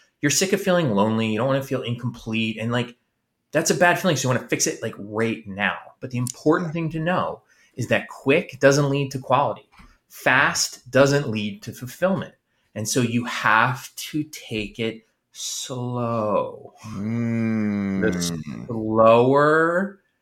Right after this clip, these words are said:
Speaker 1: at first, the better in some ways, because when you take things slow, you learn more information.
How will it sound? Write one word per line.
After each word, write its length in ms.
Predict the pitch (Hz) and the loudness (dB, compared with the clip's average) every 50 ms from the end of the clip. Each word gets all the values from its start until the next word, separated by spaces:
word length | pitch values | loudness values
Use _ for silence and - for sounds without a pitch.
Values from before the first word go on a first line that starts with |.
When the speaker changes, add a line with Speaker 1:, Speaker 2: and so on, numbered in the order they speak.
| _ _ _ _ _ _ - | _ _ _ _ _ _ -6
Speaker 1:
at 200 | 143 156 - - | -4 -4 -4 -6
first, 640 | - - 135 123 120 120 113 117 - - - - 127 | 0 2 4 4 6 4 2 0 -4 -12 -12 -6 -4
the 100 | 131 127 | -4 -4
better 500 | 127 - - 139 156 170 180 170 147 117 | -2 -2 0 2 4 4 6 4 4 2
in 160 | 107 107 104 | 2 0 -2
some 360 | 101 - - - 95 95 92 | -4 -4 -2 -2 -2 -4 -4
ways, 380 | 90 85 78 78 80 90 98 - | -6 -6 -6 -8 -8 -10 -12 -12
because 520 | - 113 101 - - 113 107 104 101 101 - _ _ | -12 -14 -12 -4 0 2 2 2 0 -4 -10 _ _
when 180 | - 107 101 101 | -6 -4 -2 -2
you 140 | 98 98 98 | -2 -2 -4
take 360 | - - - 117 117 117 - | -6 -6 -6 -6 -6 -6 -8
things 360 | - 160 160 165 165 160 - | -8 -6 -6 -4 -4 -6 -6
slow, 600 | - - - - 190 175 165 156 123 110 107 104 | -6 -6 -6 -6 -2 2 4 4 4 4 2 0
you 280 | 107 101 107 110 107 107 | 0 -2 -4 -4 -4 -2
learn 300 | 101 110 110 113 117 120 | 0 2 2 2 2 2
more 240 | 117 117 120 127 - | 0 0 0 0 -2
information. 840 | 104 101 101 101 - - 104 98 101 98 98 92 - - - - | -2 -2 -2 -2 -4 -4 -4 -2 -2 -2 -2 -2 -4 -6 -8 -10